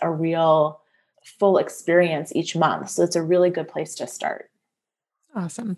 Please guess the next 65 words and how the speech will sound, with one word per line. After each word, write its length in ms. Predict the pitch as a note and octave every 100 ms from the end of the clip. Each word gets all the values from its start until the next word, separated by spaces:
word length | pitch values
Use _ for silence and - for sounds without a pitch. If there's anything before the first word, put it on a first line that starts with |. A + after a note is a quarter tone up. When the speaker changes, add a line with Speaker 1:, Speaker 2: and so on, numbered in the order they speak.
| - - - -
Speaker 2:
And 240 | - G3 F#3
I'm 200 | F#3 F#3+
in 100 | E3+
that. 220 | E3 E3+
So 380 | - E3+ E3+ F3 - -
I'm 140 | G3
there, 340 | F3+ E3 E3 F3 -
I 40 |
don't 80 | F3
know, 120 | D#3+
not 160 | E3+ G3+
as 100 | G#3+
much 140 | G3+
as 140 | G3 F3
I 80 |
was 260 | E3 D#3+ D#3+
with 240 | E3 -
before 260 | - - E3
baby, 280 | D#3+ - -
but 300 | - - - _ _ _
try 140 | - C4
to 80 | E3
be 80 |
there 120 | D#3+ -
two 180 | -
days 200 | F3 - -
a 40 |
week. 260 | F#3 G#3 - -
<laughs> 140 | - -
Speaker 1:
Yeah. 480 | G#3+ A3+ - - G3
No, 260 | G#3 A3+ B3
it's 180 | - -
so 80 | G3
Speaker 2:
So 180 | E3
Speaker 1:
nice 120 | E3 C#3+
to 40 |
have 80 | -
Speaker 2:
anyone 220 | F#3+ F#3+
Speaker 1:
you 60 | F3+
Speaker 2:
listening 180 | - -
Speaker 1:
there. 100 | E3+
Speaker 2:
would 140 | E3
love 140 | E3+ D#3+
to 80 | E3+
see 200 | - F3+
you 280 | E3+ E3 A3+
in 140 | F3+
the 100 | E3+
yoga 260 | F3 E3 E3+
club 300 | F3+ F3+ F3 D4+
as 160 | E3
well. 400 | F3 D#3 D#3 G#3 - - - - - - -
Um, 300 | G3 G3 F#3+
well, 180 | G#3 A#3+
thank 280 | A3+ A3+ A3
you 140 | B3+
again 280 | B3 A3+ G#3+
so 200 | G#3+ A3
much 240 | G3+ G3+ -
for 540 | - G3 F#3+ F#3+ F3+
your 160 | F#3 G3+
time 540 | - G3+ F#3+ F3+ F3+
and 120 | F3 F3+
your 120 | F3
wisdom 600 | F3+ F3 F3+ F3 F3